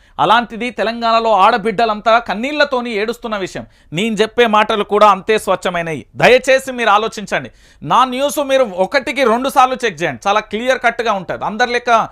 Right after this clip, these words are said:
బేకారు ముచ్చట్లు ఉండయి. ఇక్కడ మహిళలు ఇంతలా ఎందుకే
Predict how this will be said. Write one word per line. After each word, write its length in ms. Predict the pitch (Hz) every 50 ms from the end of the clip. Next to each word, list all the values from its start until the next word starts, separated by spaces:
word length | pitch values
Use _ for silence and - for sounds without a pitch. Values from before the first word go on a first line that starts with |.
| _ _ _ _ -
బేకారు 400 | 135 175 233 247 254 254 254 254
ముచ్చట్లు 400 | 233 220 - - 220 - - 185
ఉండయి. 240 | 165 143 127 110 - _ _ _ -
ఇక్కడ 240 | 170 196 - - - - 240 247 269
మహిళలు 480 | 269 220 190 196 214 269 285 294 285
ఇంతలా 440 | 285 247 220 208 220 214 294 285 285
ఎందుకే 560 | 277 247 233 233 240 269 - 262 254 240 208